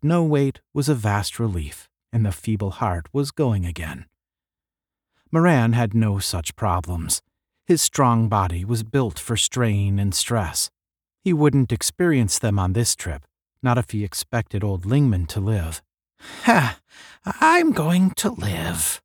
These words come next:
Lingman muttered, in answer to the unspoken question. "Long enough to find out." Moran touched the controls, and the ship slipped into subspace like an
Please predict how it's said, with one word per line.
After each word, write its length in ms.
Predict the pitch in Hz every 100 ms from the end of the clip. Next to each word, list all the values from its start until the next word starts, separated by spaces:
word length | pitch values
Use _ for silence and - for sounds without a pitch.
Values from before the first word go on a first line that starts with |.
| _ _ -
Lingman 540 | 101 95 87 92 92
muttered, 480 | 90 90 82 76 87 _ _
in 160 | 147 143 -
answer 340 | 135 123 110
to 140 | 101 113
the 160 | 104
unspoken 640 | 101 95 87 - 101 95 92
question. 640 | - 123 - - 85 78 _ _ _ _ _ -
"Long 460 | 240 - 87 135 160
enough 560 | 208 135 123 - - - -
to 100 | -
find 720 | - - 120 131 143 147 151
out." 500 | 90 82 85 - - _ _ _ _ _ _ _ _ _ _ _
Moran 540 | - 113 120 113 117 113
touched 380 | - 98 - -
the 80 |
controls, 800 | - 110 - - 98 85 82 82 117
and 100 | 107
the 60 |
ship 340 | 95 - 107 -
slipped 520 | - 131 98 - _
into 280 | 117 98 90
subspace 960 | - 113 120 117 - - 87 85 - -
like 180 | 92
an 140 | 85